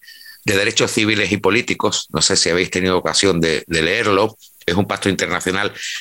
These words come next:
que se creó en Nueva York en mil novecientos sesenta y seis, si no me equivoco, y que salió en el boe de España, ya ratificándolo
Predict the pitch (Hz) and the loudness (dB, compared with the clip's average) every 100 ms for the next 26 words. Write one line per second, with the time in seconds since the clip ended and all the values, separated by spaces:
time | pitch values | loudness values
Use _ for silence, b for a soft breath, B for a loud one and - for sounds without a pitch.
0 | B - 104 110 104 101 98 92 101 101 | B 0 2 2 2 4 2 2 2 2
1 | 113 110 107 98 104 120 104 101 113 110 | 4 4 2 4 4 2 2 2 2 2
2 | 107 92 110 104 104 - - 104 90 87 | 0 2 0 0 0 2 2 0 -2 -2
3 | - 107 98 107 110 107 127 98 - - | 0 0 0 0 2 4 4 2 -2 -12
4 | - 135 120 - 110 135 123 113 127 107 | -6 -2 0 0 0 0 2 4 4 0
5 | 120 135 104 92 110 113 107 - 104 117 | -2 0 0 0 0 0 -2 0 -2 -2
6 | 127 101 - | 0 0 0